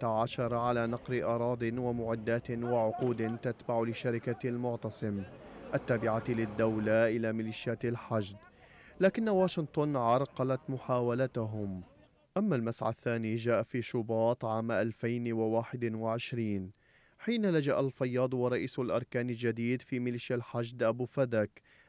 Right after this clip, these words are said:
إلى التهديد والضغط لتأسيس الشركة، لكنهما فشلا مؤقتا إلى أن تم لهم الأمر في تشرين الثاني عام ألفين واثنين وعشرين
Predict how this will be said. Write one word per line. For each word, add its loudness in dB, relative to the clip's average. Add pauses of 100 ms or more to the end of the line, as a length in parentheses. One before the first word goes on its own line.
(140)
إلى 4
التهديد -2
والضغط 0
لتأسيس -2
الشركة، -2 (540)
لكنهما 2
فشلا -2
مؤقتا -2
إلى 0
أن -6
تم -2
لهم -2
الأمر -2 (400)
في 0
تشرين -4
الثاني -2
عام 0
ألفين 0
واثنين -2
وعشرين -2